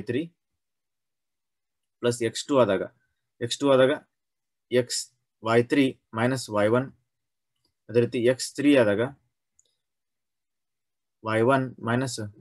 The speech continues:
ವೈ ಟು. ಈ ಫಾರ್ಮುಲಾ ನಿಮ್ಗೆ ಗೊತ್ತು. ಅವಾಗ half of ಎಕ್ಸ್ ಒನ್ ಎಷ್ಟು, ಮೈನಸ್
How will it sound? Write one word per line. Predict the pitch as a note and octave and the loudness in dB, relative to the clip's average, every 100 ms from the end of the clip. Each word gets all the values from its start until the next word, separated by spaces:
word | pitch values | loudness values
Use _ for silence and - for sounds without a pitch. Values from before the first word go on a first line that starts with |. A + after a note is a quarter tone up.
| G2 | -6
ವೈ | G2 F#2+ | -6 -6
ಟು. | - - | -12 -14
ಈ | G#2 | -8
ಫಾರ್ಮುಲಾ | G#2+ A2 A2 G#2+ | -6 -4 -4 -4
ನಿಮ್ಗೆ | G#2+ | -6
ಗೊತ್ತು. | G#2+ C#3+ E3+ _ _ _ _ _ _ _ _ _ | -6 -8 -14 _ _ _ _ _ _ _ _ _
ಅವಾಗ | A2+ A2 G#2+ | -6 -4 0
half | B2 C3 A#2 | 0 0 -2
of | C3 _ _ _ _ _ _ | -4 _ _ _ _ _ _
ಎಕ್ಸ್ | A#2+ C#3 | -8 -4
ಒನ್ | C#3 C#3 | -4 -4
ಎಷ್ಟು, | E3 E3+ _ - | -6 -10 _ -8
ಮೈನಸ್ | G#2+ A#2 | -4 -4